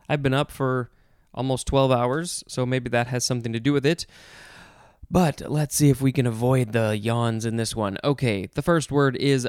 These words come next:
burning. Spelled the normal way, adjective from before the twelfth century. One A, being on fire. Yep, this, when you're burning, you are being on fire. Now, one B, synonyms are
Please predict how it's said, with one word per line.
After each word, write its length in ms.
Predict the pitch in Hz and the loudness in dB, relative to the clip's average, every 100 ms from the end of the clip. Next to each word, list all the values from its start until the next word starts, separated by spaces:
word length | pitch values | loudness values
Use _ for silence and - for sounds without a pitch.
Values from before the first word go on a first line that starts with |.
| - | -8
burning. 840 | 127 117 139 143 135 123 113 110 110 - _ _ _ | -10 -2 0 2 0 0 0 -2 -6 -12 _ _ _
Spelled 800 | - - - - 120 143 151 143 | -10 -8 -8 -2 2 2 0 0
the 80 | 170 | 2
normal 320 | 175 165 147 | 2 2 2
way, 320 | 131 127 123 | 4 2 0
adjective 560 | - 139 135 - 135 120 | -2 -4 -4 -2 -2 -2
from 220 | 135 131 | -2 -2
before 340 | 123 - 143 | -4 -2 -2
the 80 | 127 | -2
twelfth 400 | - - 131 120 | -6 -4 -4 -4
century. 640 | - - 151 - 120 113 | -8 -4 -4 -2 -2 -2
One 240 | 101 117 143 | -2 0 0
A, 280 | 151 113 101 _ _ _ - 101 | 2 0 -4 _ _ _ -18 -4
being 300 | 113 117 131 | 0 2 0
on 220 | - 139 | 0 -2
fire. 500 | 139 185 190 117 110 _ _ _ _ - | 0 0 0 -2 -4 _ _ _ _ -6
Yep, 280 | 180 208 _ _ - | -2 -2 _ _ -8
this, 260 | 180 165 | -6 -6
when 220 | - 175 180 | -2 0 2
you're 100 | 170 | 0
burning, 380 | 190 185 180 | 0 2 2
you 180 | 165 131 | 2 2
are 140 | 113 113 | 0 -2
being 340 | 117 160 151 | 0 0 0
on 200 | 120 123 | -2 -4
fire. 380 | - 101 62 - - - _ | -4 -6 -6 -8 -20 -20 _
Now, 300 | - 120 120 | -10 -4 -2
one 200 | 123 160 | 0 0
B, 280 | 160 185 120 _ _ | 2 0 -2 _ _
synonyms 640 | - - 175 147 127 110 | -6 0 2 2 0 -2
are 340 | - 123 110 | -2 0 0